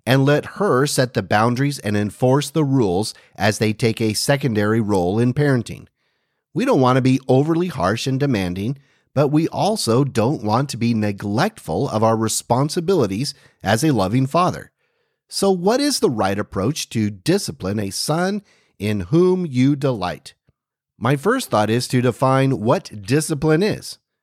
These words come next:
Discipline is not just punishment, although that is what we initially think it is.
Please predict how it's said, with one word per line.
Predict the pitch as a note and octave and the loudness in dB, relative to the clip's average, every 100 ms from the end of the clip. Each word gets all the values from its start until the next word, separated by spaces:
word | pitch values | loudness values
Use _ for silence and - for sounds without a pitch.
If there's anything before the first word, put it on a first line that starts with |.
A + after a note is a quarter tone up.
| _ - D#2+ F2 | _ -20 -18 0
Discipline | B2+ G3+ G#2+ F2 F#2+ C#3+ | 2 2 -2 -2 0 2
is | B2 G2 | 0 0
not | A2 C#3+ G#2 | 2 0 -2
just | F#2+ A2 C3+ - - | 0 0 0 -6 -16
punishment, | - G#2+ A#2+ - D2+ B2+ - _ _ _ _ | -4 0 0 -2 -6 -8 -10 _ _ _ _
although | B3 D4 D#3+ | -8 -2 0
that | A#2+ A#2+ | 2 2
is | D3+ D3 | 2 -2
what | A2+ A#2 | 0 0
we | A2 G2+ | 0 0
initially | G2+ G#2+ E2 E2 | 0 -4 -4 -6
think | - F#2 D#2+ | -4 -6 -6
it | C#2 | -12
is. | B1 - | -14 -16